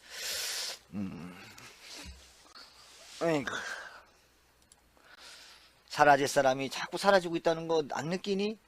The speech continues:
왜 사라지겠니, 왜? 죄를 졌으니까 사라지는 건 막 죄지니까. 니네들끼리는 맨날 덮어주고 뭐하고, 니들끼리는 뭐, 뒤에서 글쎄, 뭐, 조만간, 나는 니네,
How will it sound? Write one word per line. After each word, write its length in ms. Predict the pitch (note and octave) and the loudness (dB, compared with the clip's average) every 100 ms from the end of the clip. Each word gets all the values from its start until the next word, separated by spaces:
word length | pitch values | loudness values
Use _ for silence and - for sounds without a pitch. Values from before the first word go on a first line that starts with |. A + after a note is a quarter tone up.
| _ _ _ - | _ _ _ 12
왜 160 | F#3+ | 12
사라지겠니, 640 | A#3 A#3+ A3 E3+ D3+ B2+ A#2 A2 | 12 12 10 6 -2 -2 -4 -2
왜? 200 | G#2 - - - - - | -2 -4 -18 -20 -20 -8
죄를 380 | - A3 A3 G3+ | 6 8 8 6
졌으니까 420 | G3+ - F#3+ F3 | 4 2 0 2
사라지는 420 | F3+ F3 E3+ D#3+ | 4 4 2 0
건 220 | D3+ D3 | -2 -2
막 180 | D3 C#3+ | 0 0
죄지니까. 1200 | - C3 D3 C#3+ B2 B2+ A#2+ A2+ A#2+ A#2+ A2 F#2+ - - - - - | 0 -4 -4 -8 -6 -2 -2 -4 -4 -4 -6 -10 -14 -20 -20 -20 -4
니네들끼리는 800 | A3 B3 A#3 A3+ A3 G#3 G3+ G#3 | 6 8 8 6 2 2 4 4
맨날 340 | G#3+ G3 G3+ G3 | 8 8 10 8
덮어주고 560 | F#3 - F#3+ F3 F3 | 6 4 2 4 2
뭐하고, 540 | F3 F3+ E3+ D#3 D#3+ D#3 | 6 10 10 8 2 2
니들끼리는 760 | E3 E3+ D#3+ D#3+ D#3 D3+ D#3 | 2 2 2 0 0 -2 -2
뭐, 200 | D3+ D3 C#3+ | 0 0 0
뒤에서 560 | - D#3+ D3+ D3 D3 - - - - - - - - - | 0 2 2 2 2 0 -2 0 2 2 0 -2 -6 -6
글쎄, 340 | C4+ A#3 A3+ | 8 12 12
뭐, 280 | G3 G3+ G3 | 12 10 8
조만간, 1200 | - - G3 A#3 A#3 A#3 A#3 A3+ A3 G#3+ F3+ C#3+ - | 6 2 8 8 8 10 12 12 12 12 10 0 12
나는 320 | A3+ C#4 B3 | 12 12 10
니네, 500 | B3 C4 B3+ A#3+ | 10 12 12 12